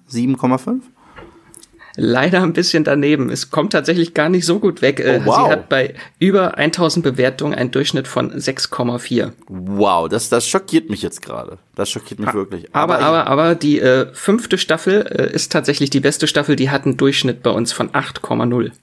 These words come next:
Speaker 1: Wow, okay.
Speaker 2: Also die Serie wird wirklich so von Staffel zu Staffel besser, auch in den Bewertungen.
Speaker 1: Ja, zu Recht, zu Recht. Also ich versteh's auch. Also Leute, die sich die ersten paar Episoden angucken, denen sage ich,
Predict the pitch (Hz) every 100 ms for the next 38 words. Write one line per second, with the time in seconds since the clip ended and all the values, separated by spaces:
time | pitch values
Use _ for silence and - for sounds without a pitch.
0 | _ - 80 78 - - - 80 - 78
1 | - _ _ _ - - - 120 127 123
2 | 131 143 143 135 139 160 147 147 135 131
3 | - 143 156 139 135 - 131 131 120 123
4 | 127 110 - 110 104 92 95 98 107 123
5 | - 92 78 - - - 120 101 87 -
6 | - - - 95 82 - - 110 120 117
7 | 123 - 147 92 92 92 98 - - -
8 | - 107 117 113 113 113 98 104 101 95
9 | 107 - - 110 - 101 104 120 120 123
10 | - 135 139 143 - - - 104 98 107
11 | 107 107 -